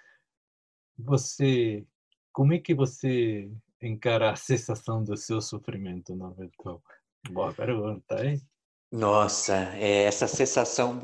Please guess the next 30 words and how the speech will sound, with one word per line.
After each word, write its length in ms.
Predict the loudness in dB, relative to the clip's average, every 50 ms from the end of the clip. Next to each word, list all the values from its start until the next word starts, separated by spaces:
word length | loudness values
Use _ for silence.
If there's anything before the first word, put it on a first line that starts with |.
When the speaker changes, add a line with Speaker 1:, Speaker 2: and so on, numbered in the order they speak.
| 0 2
Speaker 2:
nós 220 | 4 4 6 6 4
estamos 400 | 4 4 4 4 4 4 4 4
em 100 | 2 2 2
busca, 420 | 2 2 2 2 2 2 2 2 2
né? 200 | 2 2 0 0
Porque, 340 | 0 -2 -4 -2 0 0 0
na 140 | 2 2 4
verdade, 480 | 4 4 6 6 6 4 4 4 4
eu 140 | 4 4 4
acho 260 | 4 4 2 -2 -8
que 240 | -8 -6 -4 -2 0
o, 800 | 0 0 0 0 0 0 0 0 0 2 2 2 2 2 2 2
o 40 | 0
Buda 280 | -2 -4 0 2 2 2
nos 240 | 2 2 -2 -2 -2
ensinou 840 | -4 -2 -2 -2 -2 -2 -4 -6 -4 -4 -2 0 0 0 -2 -2
esse 260 | -4 -4 -4 -6 -6 -4
caminho, 720 | -2 -2 -2 -2 -2 -6 -6 -6 -6 -6 -6 -8 -10 -12 _ _ _ _ _ _ _ _ _ _
mas 320 | -2 0 2 2 2 0
nem 200 | 0 -2 -2 0
sempre 760 | -2 -2 0 0 0 0 -2 -2 -2 -2 0 0 0 -2 -2
nós 280 | -2 -2 -2 -2 -2 -2
compreendemos 960 | -2 -2 -2 -2 -2 -4 -2 -4 -2 0 2 2 2 2 -2 -6 -8 -8 -8
realmente 680 | -4 0 0 0 0 0 -2 -6 -8 -8 -8 -8 -10
qual 380 | -4 -2 0 2 2 2 2 2
é 200 | 4 4 4 4
o 140 | 2 0 0
caminho 420 | -2 -4 -4 -6 -8 -8 -8 -6
da 120 | -6 -6
cessação, 840 | -4 -6 -6 -8 -6 -4 -6 -6 -6 -8 -10 -8 -8 -8 -10 -12 -14